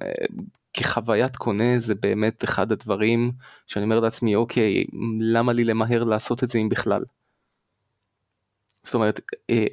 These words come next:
עליונית שעולה מאתיים חמישים שקל באתר או בחנות, אה, כשאמור להיות לי איזשהו זיכוי, לא זוכר, חמישים, שישים שקל, שזה סבבה, תעלה לי לא רק את המחיר המלא,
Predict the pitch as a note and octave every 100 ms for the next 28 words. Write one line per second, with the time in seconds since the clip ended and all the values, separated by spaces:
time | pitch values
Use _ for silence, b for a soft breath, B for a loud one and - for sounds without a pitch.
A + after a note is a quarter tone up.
0 | - A2 A2+ C3 B2+ A#2 A2 B2 A2+ A2
1 | G#2+ A#2 A#2 A2+ A2 - A2+ A2+ - A2+
2 | A2 G#2+ G#2 - - A#2 G2+ A2 B2 A2
3 | G#2 G#2 - A2 A#2+ B2+ B2+ - B B
4 | B B - G2+ F#2+ F#2+ - A2 A#2 A#2+
5 | A#2 A#2+ A2+ A2 - A2 A2+ - B2+ A2+
6 | - - A#2+ G#2 - G2+ A2+ B2 A2+ -
7 | A2+ A2 A2+ A#2+ - - G#2 - G2 A#2
8 | - A#2 A#2 C3 A2 - B B B -
9 | - A2 A#2 A#2+ A#2+ A2+ A#2 A#2+ B2 B2+
10 | A#2 A2 - A#2 A2+ A#2